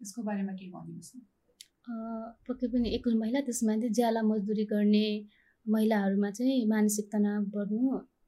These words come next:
Speaker 2: त्यो स्वाभाविक हो,
Speaker 1: स्वाभाविक
Speaker 2: होइन?
Speaker 1: हो।
Speaker 2: अब यो, यसले चाहिँ अब आर्थिक समस्या, जस्तै कि अब घाँस पास,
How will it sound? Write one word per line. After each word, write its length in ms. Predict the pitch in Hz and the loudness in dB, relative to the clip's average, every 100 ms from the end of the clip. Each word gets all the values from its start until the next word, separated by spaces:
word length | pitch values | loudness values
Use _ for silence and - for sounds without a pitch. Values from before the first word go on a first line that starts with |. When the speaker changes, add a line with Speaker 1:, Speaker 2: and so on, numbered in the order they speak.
| - | -8
Speaker 2:
त्यो 80 | 214 | -6
स्वाभाविक 420 | 208 190 180 185 | -6 -6 -8 -10
हो, 60 | - | -14
Speaker 1:
स्वाभाविक 440 | - - - 214 | -20 -20 -18 -12
Speaker 2:
होइन? 120 | 208 | -10
Speaker 1:
हो। 60 | 254 - - _ _ _ _ 226 | -12 -18 -20 _ _ _ _ -12
Speaker 2:
अब 460 | 214 220 220 214 220 | -6 -4 -2 -4 -4
यो, 500 | 226 247 240 240 214 - | 4 4 4 0 -4 4
यसले 280 | 262 262 269 | 4 6 4
चाहिँ 180 | 277 269 | 4 2
अब 300 | 285 233 - _ - | 2 0 -4 _ -2
आर्थिक 360 | 240 240 269 | 0 2 2
समस्या, 600 | 262 226 220 - 196 214 - - | 4 4 4 2 -2 -6 -10 -14
जस्तै 440 | 220 214 220 220 | -12 -4 -2 -2
कि 180 | 214 233 | -4 -6
अब 260 | 220 214 208 | -4 -4 -2
घाँस 220 | 214 220 - | -2 -2 -2
पास, 220 | 220 - | -6 -8